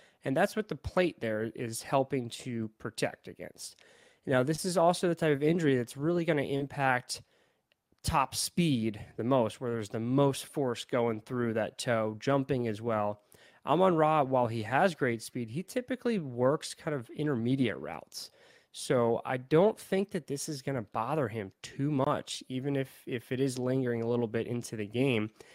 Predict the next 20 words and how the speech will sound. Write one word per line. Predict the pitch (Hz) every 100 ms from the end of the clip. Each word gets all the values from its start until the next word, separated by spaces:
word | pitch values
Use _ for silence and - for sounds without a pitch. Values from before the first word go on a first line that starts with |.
| -
He's | - 139 127
such | - 196 -
a | 170
target | - 127 135 156
hog | 151 160 160 165 165 139 127
that | 123 113 - _ _
you | - 143 165
would | 151
be | 135
crazy | - 185 190 135 110
to | 104
sit | - 117 104
him | 101 98
this | 101 -
week, | 117 101 - - _
even | 151 151 147 127
with | 123 -
this | 107 117
injury. | 107 104 107 107 110 - - - -
Um, | 110 110 107